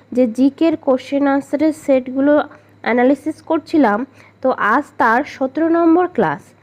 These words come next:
এই ক্লাসেও আমরা কিছু most important জিকে কোশ্চেন আনসার নিয়ে আলোচনা করব।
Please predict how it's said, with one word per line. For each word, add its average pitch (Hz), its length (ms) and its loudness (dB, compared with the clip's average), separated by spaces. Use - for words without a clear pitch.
এই 269 180 2
ক্লাসেও 277 520 0
আমরা 277 280 -2
কিছু 302 300 -8
most 285 600 0
important 269 520 -2
জিকে 311 360 0
কোশ্চেন 294 520 -2
আনসার 277 360 -2
নিয়ে 330 220 2
আলোচনা 214 480 -4
করব। 151 420 -8